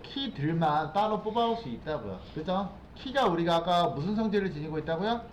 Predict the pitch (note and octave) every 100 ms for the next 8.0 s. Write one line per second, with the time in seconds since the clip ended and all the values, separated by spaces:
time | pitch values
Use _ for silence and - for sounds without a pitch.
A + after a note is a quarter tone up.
0 | - - - D3 C#3+ F3 F3 B3 - G#3+
1 | G3+ G3+ F#3+ F#3 E3+ E3+ E3+ G3+ G#3 G3
2 | D#3+ C#3 D#3 D#3 - C#3+ E3 F3+ F3+ -
3 | - - - E3+ G#3 G#3+ F#3 D#3+ D#3+ D#3+
4 | F3+ F#3 F3 C3+ C3+ D3+ C3+ C3+ C#3 D#3
5 | G#3 G3 - - - G#3+ - A#3 A#3 G3+
6 | F#3 E3 E3 E3+ F3 B2 B2+ C#3+ F3+ C#3
7 | B2+ C#3+ F#3 G3 F3+ G#2 G#2 B2 A2+ G#2+